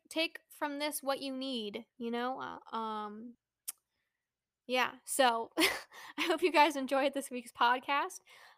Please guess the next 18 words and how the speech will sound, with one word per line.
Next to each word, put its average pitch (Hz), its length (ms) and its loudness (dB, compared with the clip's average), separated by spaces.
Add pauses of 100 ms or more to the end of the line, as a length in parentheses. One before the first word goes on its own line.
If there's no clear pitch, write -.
(140)
Um, 220 680 0 (380)
hit 269 100 -6
me 254 100 0
up 247 160 0
on 226 200 -4
Instagram, 240 400 -2
Twitter, 240 260 -2
Facebook. 240 420 -4
Let 233 120 -2
me 233 80 -2
know 233 80 -2
you're 226 140 -4
listening. 240 420 -4
I'd 226 80 -6
love 220 120 -6
to - 80 -18
say 233 140 -4
hello. 233 480 -4